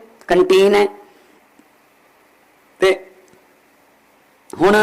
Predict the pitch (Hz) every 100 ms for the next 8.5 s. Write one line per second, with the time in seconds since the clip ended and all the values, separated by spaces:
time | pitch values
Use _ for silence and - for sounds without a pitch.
0 | 415 - - _ 196 208 190 180 160 185
1 | 196 202 190 - _ _ - 170 - -
2 | 175 175 165 175 143 147 170 165 170 175
3 | 175 - _ _ _ _ _ _ 151 156
4 | - 160 147 147 151 151 160 156 _ _
5 | _ _ _ _ _ _ _ _ _ _
6 | _ _ - - 302 302 - 180 339 _
7 | _ _ _ _ _ _ _ _ 127 165
8 | - - 170 175 180